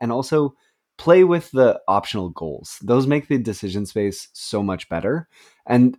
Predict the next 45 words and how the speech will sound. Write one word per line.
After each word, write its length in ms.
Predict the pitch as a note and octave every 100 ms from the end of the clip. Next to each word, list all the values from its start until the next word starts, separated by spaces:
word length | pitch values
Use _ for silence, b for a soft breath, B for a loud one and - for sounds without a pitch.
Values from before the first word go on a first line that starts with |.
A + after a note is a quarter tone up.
| -
in 140 | A#2+
my 140 | A#2 A#2+
mind, 260 | A#2 A2
they 80 | G#2
should 160 | - F#2
just 220 | G2+ -
be 80 | F#2+
a 60 |
part 220 | F2 E2+
of 60 | D#2
the 60 | D#2
base 260 | D#2 C2+
game. 360 | - D2 E2 E2
They 140 | B2+ D3
don't 200 | F3 -
add, 400 | G#2+ G2 F#2+ E2 - _ -
uh, 120 | G2 - C3
an 180 | B2+ -
undue 420 | C3+ C3+ A#2 A#2
amount 240 | A2+ G2+ F#2+
of 100 | -
complexity 540 | G2 F2+ F2+ - F#2+
in 80 | F2+
a 80 | F2+
way 140 | F2+
that, 160 | E2+ -
that 120 | -
I 100 | G#2
think 280 | F2 F#2 -
that 160 | F2 -
it 60 | F#2+
was 220 | E2 E2
reasonable 460 | F#2 E2 F2+ E2+ E2
to 120 | F#2
leave 220 | F2+ E2
them 120 | D2
out. 260 | C#2 C2+ -
They, 240 | C3 C3+ B2+
they 100 | F3+
make 160 | E3
it 80 | B2
so 340 | - - A2 G2+
much 260 | F2+ -
more 140 | E2 E2+
interesting. 560 | E2 - - D#2+ F2